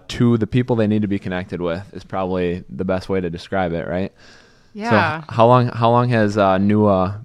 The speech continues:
Speaker 1: been going on?
Speaker 2: Well, almost two years, actually. This, uh, July will be the two-year anniversary. Can't believe it's been that long, but it's kind of an idea in my mind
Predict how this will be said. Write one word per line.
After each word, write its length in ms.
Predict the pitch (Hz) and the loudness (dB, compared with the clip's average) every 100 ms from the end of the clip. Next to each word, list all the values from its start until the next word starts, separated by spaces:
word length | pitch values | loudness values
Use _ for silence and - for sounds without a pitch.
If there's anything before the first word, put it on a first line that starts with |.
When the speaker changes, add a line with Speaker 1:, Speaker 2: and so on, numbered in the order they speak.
| - | -4
Speaker 1:
been 260 | 101 95 95 | 0 0 0
going 320 | 95 92 90 | 0 -2 -2
on? 300 | 87 85 82 - - _ _ _ _ | -4 -6 -8 -12 -20 _ _ _ _
Speaker 2:
Well, 140 | 196 | -8
almost 440 | - 202 269 302 - | -4 -4 -4 -4 -10
two 200 | - 208 | -8 -4
years, 420 | 175 190 156 147 | -2 -2 -4 -6
actually. 300 | 151 - 151 | -8 -8 -10
This, 420 | 151 - - - - | -10 -12 -18 -16 -12
uh, 240 | 151 143 | -10 -10
July 380 | 139 160 175 233 | -8 -6 -4 -4
will 200 | 220 - 180 | -6 -10 -12
be 140 | 170 | -14
the 180 | 156 147 _ | -12 -14 _
two-year 320 | - 190 180 160 | -10 -6 -4 -4
anniversary. 720 | 156 151 151 - 165 185 233 _ _ _ _ _ | -6 -8 -10 -10 -10 -10 -12 _ _ _ _ _
Can't 180 | 180 170 | -8 -6
believe 120 | 170 | -8
it's 100 | 165 | -8
been 120 | 165 | -8
that 160 | 160 143 | -8 -6
long, 360 | 151 151 185 | -6 -4 -6
but 260 | 185 165 160 | -4 -4 -4
it's 160 | 175 - | -6 -10
kind 180 | 196 | -8
of 60 | 185 | -6
an 60 | 160 | -6
idea 280 | 147 165 | -6 -4
in 80 | 165 | -4
my 140 | 156 143 | -4 -6
mind 400 | 143 147 143 | -6 -8 -8